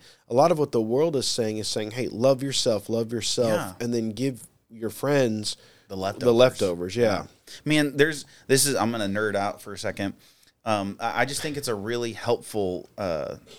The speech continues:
Speaker 2: analogy.
Speaker 1: This Lord of the Rings?
Speaker 2: It is a Lord
Speaker 1: Oh
Speaker 2: of the
Speaker 1: my
Speaker 2: Rings.
Speaker 1: gosh.
Speaker 2: It is, yes,
Speaker 1: I knew
Speaker 2: yes.
Speaker 1: it.
Speaker 2: So
Speaker 1: <laughs> I
Speaker 2: the
Speaker 1: knew it.
Speaker 2: hobbits,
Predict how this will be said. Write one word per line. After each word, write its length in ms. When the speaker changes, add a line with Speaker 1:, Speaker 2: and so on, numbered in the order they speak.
Speaker 2:
analogy. 680
Speaker 1:
This 180
Lord 200
of 60
the 80
Rings? 380
Speaker 2:
It 100
is 160
a 40
Lord 160
Speaker 1:
Oh 100
Speaker 2:
of 60
the 80
Speaker 1:
my 20
Speaker 2:
Rings. 140
Speaker 1:
gosh. 260
Speaker 2:
It 60
is, 320
yes, 280
Speaker 1:
I 100
knew 80
Speaker 2:
yes. 200
Speaker 1:
it. 160
Speaker 2:
So 280
Speaker 1:
<laughs> 20
I 40
Speaker 2:
the 120
Speaker 1:
knew 60
it. 60
Speaker 2:
hobbits, 720